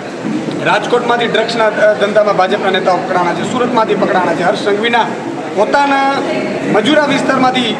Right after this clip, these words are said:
એ કાર્યકર પકડાણા છે. એનો અર્થ થયો કે ક્યાંક ને ક્યાંક ડ્રગ્સમાં મોટા મંત્રીઓની સંડોવણી છે.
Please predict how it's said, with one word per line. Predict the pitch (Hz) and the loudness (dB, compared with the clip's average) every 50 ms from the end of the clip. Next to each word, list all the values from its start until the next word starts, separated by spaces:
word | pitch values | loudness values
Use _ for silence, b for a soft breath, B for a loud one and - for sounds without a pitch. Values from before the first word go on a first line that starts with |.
| - | 0
એ | 214 | 0
કાર્યકર | 202 - 214 220 226 226 233 214 | 0 2 2 0 2 2 0 0
પકડાણા | - 247 233 - 220 214 190 165 | 0 0 2 2 2 2 2 0
છે. | 156 139 123 113 - - - - - - | -2 -2 -4 -4 -6 -8 -10 -10 -6 -4
એનો | 175 208 247 | -2 0 2
અર્થ | 247 247 247 - - | 2 2 2 0 0
થયો | - 254 | 0 0
કે | 226 220 | 0 0
ક્યાંક | 226 - 220 220 220 269 254 | 0 2 2 0 2 2 0
ને | 240 | 0
ક્યાંક | 233 233 233 226 - 226 220 - 214 - - - - - - | 2 2 0 0 0 -2 -4 -4 -6 -6 -4 -4 -4 -2 0
ડ્રગ્સમાં | 190 220 233 - - 262 247 226 180 135 - - - - - - - - - | 0 0 0 0 -2 0 2 2 2 0 -4 -6 -6 -6 -6 -8 -6 -4 0
મોટા | - 196 - - - 233 226 220 208 202 - - - 135 - - - - - 180 | 0 0 2 2 2 2 4 2 2 2 0 -2 -2 -2 -2 -2 -2 -4 -2 0
મંત્રીઓની | 196 220 233 226 233 247 233 226 226 214 | 0 0 0 -2 -2 -2 0 0 0 0
સંડોવણી | - 208 214 208 220 214 214 220 214 208 | 0 0 2 2 2 2 2 2 0 0
છે. | 208 - 220 220 214 180 - - - - | -2 0 0 0 0 0 -2 -4 -6 -6